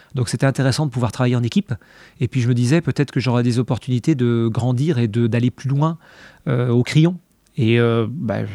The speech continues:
j'ai, je pense que j'ai eu raison, hein, parce que j'y suis resté seize ans. Et, euh, donc, euh, sommelier, second sommelier, chef sommelier, j'ai fait onze ans de, de chef sommelier au Crillon. Euh, donc, euh,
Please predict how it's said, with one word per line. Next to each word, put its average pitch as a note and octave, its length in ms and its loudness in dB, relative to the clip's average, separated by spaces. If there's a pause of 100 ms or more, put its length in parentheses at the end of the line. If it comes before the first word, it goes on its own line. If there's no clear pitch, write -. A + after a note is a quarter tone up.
(120)
j'ai, A2 220 -4
je - 120 -10
pense C3 220 0
que C3+ 80 2
j'ai A#2+ 100 4
eu A#2+ 100 2
raison, F3+ 360 2
hein, F3+ 80 0
parce - 180 -6
que B2 120 0
j'y A2 140 -2
suis - 180 -4
resté A#2+ 260 0
seize B2+ 240 0
ans. G3+ 100 -2 (580)
Et, A#2 240 4
euh, A2+ 140 2
donc, B2 300 0
euh, A2+ 80 0 (840)
sommelier, D#3 540 4
second E3 260 4
sommelier, D3 380 2
chef - 160 -2
sommelier, C3+ 420 2
j'ai C3 120 -4
fait - 180 -4
onze D#3 160 2
ans D#3+ 100 2
de, C3+ 60 -4 (180)
de C3+ 120 2
chef C#3 200 0
sommelier B2+ 460 2
au A2+ 60 2
Crillon. B2 260 -2 (760)
Euh, B2+ 100 4
donc, B2+ 340 2
euh, A#2+ 360 4